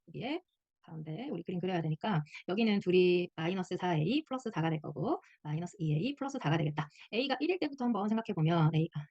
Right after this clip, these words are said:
A가 일일 때, 아, 주기를 먼저 또 찾아야 되네. 주기가 얼마냐면 이 분의 이 파이가 되어서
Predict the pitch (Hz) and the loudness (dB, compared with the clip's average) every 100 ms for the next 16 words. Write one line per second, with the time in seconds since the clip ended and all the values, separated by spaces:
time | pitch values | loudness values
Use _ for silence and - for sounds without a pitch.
0 | 160 165 - 143 - 175 170 156 - _ | -8 -6 -2 -2 0 -2 0 -2 -4 _
1 | 202 233 233 165 160 165 185 175 151 190 | -4 2 2 2 -2 -2 0 2 4 4
2 | - - - - 202 208 156 165 165 277 | 0 -8 -20 -12 -4 0 0 0 0 0
3 | 359 - _ - 185 208 160 160 165 165 | -2 -6 _ -8 -4 0 2 2 0 0
4 | 185 170 160 156 254 | 0 2 0 0 0